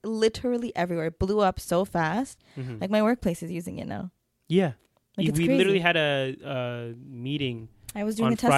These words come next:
Speaker 2: Friday.
Speaker 1: for it, and I was like, "Oh my God, I remember talking about this."
Speaker 2: See, like, but, uh, did you guys do this? Like, we had a meeting
Speaker 1: Mm.
Speaker 2: or, like, a, what do they call it when they, when they teach you something new?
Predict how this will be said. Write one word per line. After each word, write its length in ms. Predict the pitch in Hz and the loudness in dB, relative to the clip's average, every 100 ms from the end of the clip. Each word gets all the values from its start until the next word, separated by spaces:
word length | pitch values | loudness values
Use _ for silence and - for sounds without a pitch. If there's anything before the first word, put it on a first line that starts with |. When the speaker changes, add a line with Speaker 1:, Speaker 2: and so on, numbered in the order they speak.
| - | 6
Speaker 2:
Friday. 140 | - - | 4 0
Speaker 1:
for 120 | 170 | -2
it, 180 | 170 - | -4 -6
and 100 | 190 | -6
I 20 | |
was 100 | 202 | -4
like, 120 | 208 | -4
"Oh 60 | - | -4
my 100 | 415 | -4
God, 120 | 440 | -2
I 20 | 320 | -2
remember 220 | 359 226 | -4 -8
talking 260 | 202 196 | -10 -8
about 140 | 214 196 | -8 -8
this." 140 | 240 | -6
Speaker 2:
See, 340 | 147 165 175 165 | 2 2 2 0
like, 280 | 160 151 - 175 147 | 2 2 0 -4 0
but, 140 | 156 - | 0 2
uh, 200 | 139 139 | 2 2
did 120 | 117 | -2
you 140 | 139 165 | -2 2
guys 220 | 165 147 | 4 2
do 140 | - 139 | -2 -4
this? 120 | 139 | -2
Like, 200 | 120 - - | -4 -4 -2
we 100 | 131 | 2
had 140 | 151 | 2
a 40 | |
meeting 520 | 131 131 156 120 120 135 - | 2 0 0 -2 -6 -12 -10
Speaker 1:
Mm. 340 | 190 185 170 | -8 -8 -6
Speaker 2:
or, 120 | 160 131 | -2 2
like, 220 | 127 123 | 2 0
a, 380 | 135 123 120 113 | -2 0 -2 -2
what 140 | 135 | -2
do 40 | |
they 80 | 139 | -2
call 240 | 127 113 104 | -4 -6 -6
it 80 | |
when 140 | 117 113 | -8 -8
they, 80 | 113 | -8
when 120 | 110 | -6
they 120 | 113 | -6
teach 260 | - 123 - | -8 -12 -14
you 40 | |
something 360 | - 113 113 110 | -12 -10 -8 -6
new? 240 | 107 104 | -8 -8